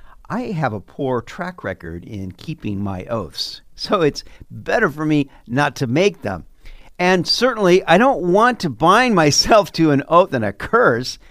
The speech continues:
God never tells us that we must make oaths. I believe the reason is because he knows how weak we are. Warren Wiersbe writes, "We don't succeed as Christians because we make promises to God,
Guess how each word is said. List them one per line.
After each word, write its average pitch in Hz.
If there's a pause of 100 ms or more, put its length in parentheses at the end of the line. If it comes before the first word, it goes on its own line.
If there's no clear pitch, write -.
(360)
God 320
never 208
tells 151
us 110
that 101
we 98
must 127
make 71
oaths. - (440)
I 269
believe 175
the 127
reason 139
is 104
because 175 (360)
he -
knows 87
how 147
weak 101
we 107
are. 101 (580)
Warren 180
Wiersbe 127
writes, 110 (160)
"We 113
don't 214
succeed -
as 90
Christians 117
because -
we 113
make 120
promises 92
to 98
God, 87